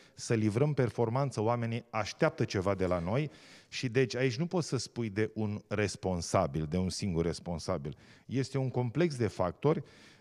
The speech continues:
în care fiecare dintre cei care au deținut funcții, uh, de conducere, de la partidele din arcul guvernamental,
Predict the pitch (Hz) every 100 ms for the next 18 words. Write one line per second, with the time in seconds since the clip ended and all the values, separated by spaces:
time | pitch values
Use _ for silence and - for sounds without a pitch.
0 | _ 120 120 117 135 139 131 - 202 -
1 | 165 139 110 113 110 104 - 135 - 110
2 | 101 98 82 - _ _ _ _ _ -
3 | 120 110 117 - 143 156 - 139 - 113
4 | 104 82 - - 92 87 87 80 120 139
5 | 117 90 87 110 123 160 170 - - _
6 | _ _ _ _ _ 90 117 120 110 113
7 | 117 110 180 131 104 95 98 110 107 107
8 | 110 113 113 120 123 127 156 135 73